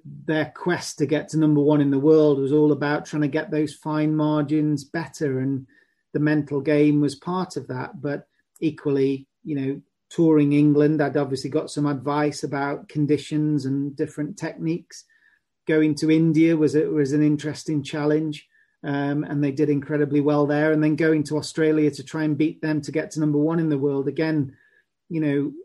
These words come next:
took a mental toughness to play against that great Australian side and beat them. Um, so yeah, throwing balls,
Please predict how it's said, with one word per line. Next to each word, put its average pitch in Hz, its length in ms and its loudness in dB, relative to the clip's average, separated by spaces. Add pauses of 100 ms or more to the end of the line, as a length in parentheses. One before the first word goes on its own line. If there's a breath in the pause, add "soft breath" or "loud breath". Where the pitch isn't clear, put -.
(400)
took 170 200 -2
a 175 60 0
mental 165 480 0
toughness 151 720 -8
to - 120 -6
play 156 320 0
against 151 300 -2
that 160 160 -12
great 151 240 -2
Australian 165 600 0
side 135 300 -6
and 131 140 -4
beat 143 280 -6
them. 135 240 -8 (400 soft breath)
Um, 147 480 -4 (400)
so - 140 -2
yeah, 214 240 4
throwing 202 460 6
balls, 170 720 4